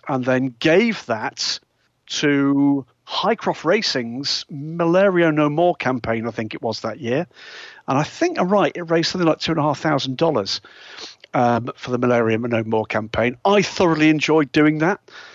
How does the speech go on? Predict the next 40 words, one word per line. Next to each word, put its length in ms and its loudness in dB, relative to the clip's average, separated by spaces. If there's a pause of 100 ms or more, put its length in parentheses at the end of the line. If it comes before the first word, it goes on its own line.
(220)
uh, 260 2
for 140 -6
two 260 0
reasons. 560 -2 (100)
It 120 2
is 240 0 (280)
always 240 4
a 40 0
nice 240 2
thing 220 -2
to 100 -8
be 120 0
able 180 -2
to 80 -12
do 120 -4
something 260 -2
for 120 -8
a 20 -8
good 220 -4
cause, 420 0 (640)
and 260 2
it's 260 0 (160)
absolutely 460 -2
fantastic 600 -4
to 80 -16
be 80 -4
able 160 -2
to 300 -4 (120)
spend 280 -2
an 80 0
entire 380 0
week 260 -4
taking 260 -6
the 80 -8
piss 280 -4
out 100 -6
of 80 -10
Alan 160 -4
McNish, 420 -12 (720)
um, 400 2